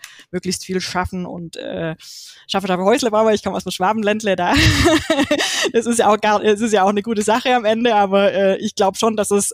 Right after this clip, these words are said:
sehr viel mehr und sehr viel nachhaltiger, ähm, Spaß macht, gute Ideen auch hervorbringt, gute Zusammenarbeit ermöglicht und so weiter, wenn ich wirklich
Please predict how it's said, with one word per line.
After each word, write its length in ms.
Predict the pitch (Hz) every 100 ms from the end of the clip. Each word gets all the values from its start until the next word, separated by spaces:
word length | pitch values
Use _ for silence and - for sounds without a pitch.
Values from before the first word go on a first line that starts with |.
| -
sehr 320 | 185 185 214
viel 220 | - 247
mehr 380 | 214 196 208 214 - - - - _ _
und 240 | - 196 190
sehr 180 | 208 208
viel 320 | - 196 180 - _ -
nachhaltiger, 880 | 196 247 - 180 185 175 170 160 -
ähm, 420 | 170 160 156 151 - _ _ _ _ _ _ -
Spaß 440 | - - 214 -
macht, 280 | 285 247 -
gute 200 | 254 240
Ideen 420 | 208 208 262 294 262
auch 220 | 220 -
hervorbringt, 840 | 220 - 220 214 196 202 190 196
gute 180 | - 226
Zusammenarbeit 640 | - 190 196 190 185 185
ermöglicht 380 | 185 185 196 -
und 100 | 185
so 100 | 185
weiter, 280 | 170 196 175
wenn 160 | 175
ich 160 | 175 - - - -
wirklich 300 | 196 -